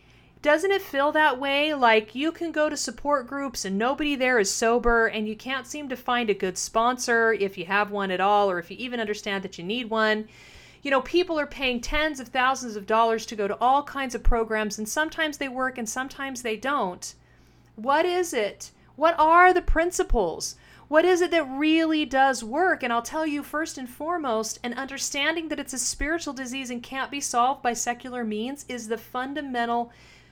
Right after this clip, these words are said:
truth that you have to understand. It must be solved by spiritual means. Now,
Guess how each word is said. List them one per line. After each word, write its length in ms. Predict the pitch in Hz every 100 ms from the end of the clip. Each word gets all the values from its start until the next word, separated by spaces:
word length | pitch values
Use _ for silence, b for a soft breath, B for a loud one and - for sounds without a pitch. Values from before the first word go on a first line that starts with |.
| B
truth 840 | - - 294 339 359 202 196 262 - b b -
that 120 | 190
you 160 | 233
have 320 | 262 277 285 285
to 180 | 254
understand. 880 | 226 226 226 - 220 202 160 151 - B B B B
It 140 | 214
must 400 | 220 262 302 -
be 120 | 311
solved 460 | 302 294 262 254 254
by 120 | 208
spiritual 680 | 202 - 262 269 294 - 233
means. 720 | 220 214 202 156 - - - _ _ _ _ _ _ _ _ _ _ -
Now, 340 | 254 226